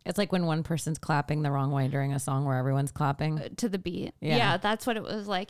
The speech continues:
Speaker 2: It was like our bodies physically, this is the only time this has ever happened to me. Our bodies physically didn't line up.
Speaker 1: Like,
Speaker 2: Is that a
Speaker 1: you'd go to thrust and he would go back.
Speaker 2: It would just, like, it was like, I was, I'm short and he was really tall and thin. And it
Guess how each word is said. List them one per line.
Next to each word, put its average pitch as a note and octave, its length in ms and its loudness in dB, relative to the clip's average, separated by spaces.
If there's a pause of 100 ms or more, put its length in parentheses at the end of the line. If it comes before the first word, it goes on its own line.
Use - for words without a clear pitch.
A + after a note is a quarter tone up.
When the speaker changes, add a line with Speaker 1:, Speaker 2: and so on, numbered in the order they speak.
Speaker 2:
It D4+ 80 0
was D4+ 140 0
like D#4+ 240 0
our C#4 120 2
bodies B3+ 520 2
physically, D4 680 -2
this B3+ 160 -6
is D4 100 -8
the C#4 80 -2
only B3+ 220 -2
time C4 160 0
this B3 140 -2
has A3 140 -6
ever G#3 200 -2
happened F3+ 400 -6
to - 60 -12
me. - 180 -8
Our G#3+ 140 -2
bodies B3 560 -2
physically B3+ 520 -2
didn't G#3+ 360 -4
line F#3 320 -4
up. - 180 -6 (560)
Speaker 1:
Like, G#3 200 4
Speaker 2:
Is A#3+ 80 2
that C4 120 6
a C4+ 80 6
Speaker 1:
you'd A3+ 160 4
go A3+ 160 4
to G#3+ 100 0
thrust G3+ 380 0
and E3+ 140 0
he F3+ 120 2
would F3 180 0
go E3+ 120 6
back. D3 580 0
Speaker 2:
It D#4+ 140 0
would F4+ 140 2
just, F#4+ 200 0
like, G#4 340 0
it D#4+ 100 -2
was D#4 120 -4
like, D4+ 320 -2 (260)
I B3 220 0
was, D4+ 260 -2 (180)
I'm A#3+ 240 0
short A3 540 -4
and A3 160 -4
he A3 120 -2
was A#3 160 -8
really B3+ 240 -2
tall G#3 440 -6
and F#3 240 -10
thin. A3 440 -6
And F3+ 140 0
it F3 40 0